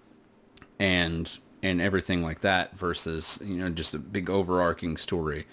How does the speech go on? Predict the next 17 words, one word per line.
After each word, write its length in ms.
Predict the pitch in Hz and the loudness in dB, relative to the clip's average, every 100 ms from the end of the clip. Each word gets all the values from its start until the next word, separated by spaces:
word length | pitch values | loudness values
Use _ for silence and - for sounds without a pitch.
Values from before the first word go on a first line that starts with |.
| - - - - | -20 -20 -20 0
It's 80 | |
like 140 | 135 131 | 2 4
the 100 | 110 | 6
newest 440 | 101 135 139 131 | 6 6 6 4
one 180 | 110 101 | 2 2
that 140 | 92 | 0
came 260 | - 92 92 | 0 2 4
out, 320 | 92 90 85 - - - - | 4 2 -2 -8 -20 -16 -2
uh, 460 | 90 82 80 65 62 - - - | 2 2 0 -4 -6 -14 -20 0
earlier 280 | 110 107 101 | 4 6 4
this 220 | 87 - | 2 0
year 160 | 101 98 | 2 2
was 140 | 90 | 2
called 200 | - 85 | 0 2
Monster 300 | 85 87 - | 2 0 -2
Hunter 220 | 90 80 | -2 0
Worlds. 580 | 78 87 85 73 76 - | 2 4 4 2 -4 -8